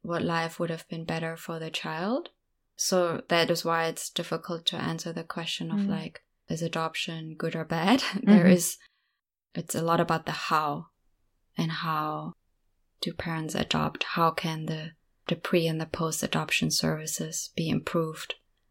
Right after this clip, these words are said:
Speaker 1: so that
Speaker 2: Mm.
Speaker 1: it's in the interest of the child? How can that be more monitored so we don't see so many scandals, and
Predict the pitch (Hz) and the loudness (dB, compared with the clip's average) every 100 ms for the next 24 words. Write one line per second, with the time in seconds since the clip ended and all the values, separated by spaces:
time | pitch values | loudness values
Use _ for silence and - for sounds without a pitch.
0 | _ - 208 190 185 180 - - _ _ | _ -2 6 8 6 4 -2 -6 _ _
1 | - 165 160 165 - 165 - - 160 - | -4 -2 0 0 0 -2 -4 -6 -6 -6
2 | 156 - 170 160 156 190 - _ - 180 | -4 0 0 0 -2 -4 -6 _ -8 -4
3 | 160 - 165 160 160 160 156 - 160 160 | -2 -2 -2 -2 -4 -6 -6 -4 -4 -4
4 | 156 160 165 165 160 160 - - - 160 | -6 -2 0 0 -2 -4 -10 -6 -4 -4
5 | 156 160 208 175 160 160 156 160 170 - | -6 -10 -8 -8 -6 -6 -4 -4 -4 -10
6 | - _ _ _ _ _ _ - - 165 | -18 _ _ _ _ _ _ -12 -6 -4
7 | - 160 160 165 - 160 160 165 160 165 | -4 -6 -6 -4 -2 -2 -2 -4 -6 -8
8 | - - _ _ _ 165 160 160 160 | -10 -12 _ _ _ -4 -4 -4 -6